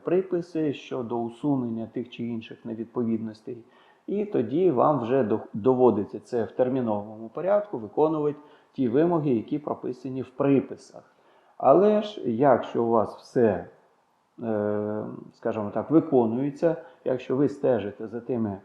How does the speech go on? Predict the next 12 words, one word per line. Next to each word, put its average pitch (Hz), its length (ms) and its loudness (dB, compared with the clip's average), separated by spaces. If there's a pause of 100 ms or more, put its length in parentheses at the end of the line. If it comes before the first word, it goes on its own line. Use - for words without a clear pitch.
пунктами, 110 520 -2
які 107 260 -10
я 104 140 -6
раніше, 113 520 -6 (500)
е, 143 180 -4
нагадав, 160 720 4
то, 196 420 4
е, 127 840 6 (260)
перевіряючи, 156 800 2
коли 117 280 -2
там, 104 180 -12 (640)
е, - 20 -14